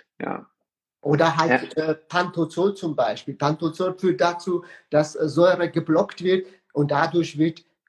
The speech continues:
Speaker 2: Ma-, äh, dadurch wird Vitamin, also wird, äh, Magnesium weniger resorbiert, B zwölf weniger und das ist auch ein Problem. Also das heißt,
Speaker 1: Hm.
Speaker 2: viele Medikamente sind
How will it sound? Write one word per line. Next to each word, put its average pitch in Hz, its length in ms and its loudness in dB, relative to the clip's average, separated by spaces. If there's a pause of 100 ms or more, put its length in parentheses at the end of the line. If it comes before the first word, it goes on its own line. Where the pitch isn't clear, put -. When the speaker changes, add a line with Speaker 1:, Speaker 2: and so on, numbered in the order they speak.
(120)
Speaker 2:
Ma-, 156 200 -2
äh, 147 400 4
dadurch 156 480 0
wird 160 280 0
Vitamin, 160 540 0
also 151 400 2 (100)
wird, 170 380 0
äh, 143 220 2
Magnesium 185 880 0
weniger 175 420 2
resorbiert, 165 640 -2 (260)
B 170 200 4
zwölf 202 580 4
weniger 165 540 2 (280)
und 151 140 -2
das 156 140 2
ist - 120 -6
auch 185 160 2
ein 139 160 -2
Problem. - 480 -6 (200)
Also 147 180 4
das 165 180 4
heißt, 208 240 4
Speaker 1:
Hm. 220 60 -6
Speaker 2:
viele 220 240 0
Medikamente 185 920 0
sind 175 280 -4